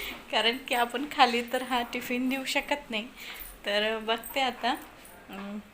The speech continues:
दोन तीन दिवस होते. आता एक तारखेला, एक जानेवारीला यांचा वाढदिवस असतो आणि मला जायचं आहे शेगावला दर्शनासाठी. तर, अं, बघते काहीतरी तर बनवून त्या टिफिनमध्ये द्यावंच लागणार.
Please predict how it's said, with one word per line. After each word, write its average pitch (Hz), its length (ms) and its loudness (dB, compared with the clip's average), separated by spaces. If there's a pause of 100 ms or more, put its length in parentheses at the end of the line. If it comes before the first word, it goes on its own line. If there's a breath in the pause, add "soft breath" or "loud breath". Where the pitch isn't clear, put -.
(160)
दोन 208 160 -4
तीन 214 180 -10
दिवस 214 260 -4
होते. 226 200 -4
आता 196 180 2
एक 202 280 -2
तारखेला, 214 480 0
एक 196 220 4
जानेवारीला 208 720 0
यांचा 196 480 -2
वाढदिवस 190 540 -2
असतो 233 480 -2 (480 loud breath)
आणि 185 200 -6
मला 208 340 2
जायचं 202 320 -2
आहे 196 300 -4
शेगावला 214 680 0
दर्शनासाठी. 220 840 -2 (580 loud breath)
तर, 202 240 2
अं, 208 340 2
बघते 208 400 -4
काहीतरी 214 560 0
तर 262 300 2 (720)
बनवून 240 460 4
त्या - 340 -2
टिफिनमध्ये 269 560 4
द्यावंच 254 320 8
लागणार. 233 360 4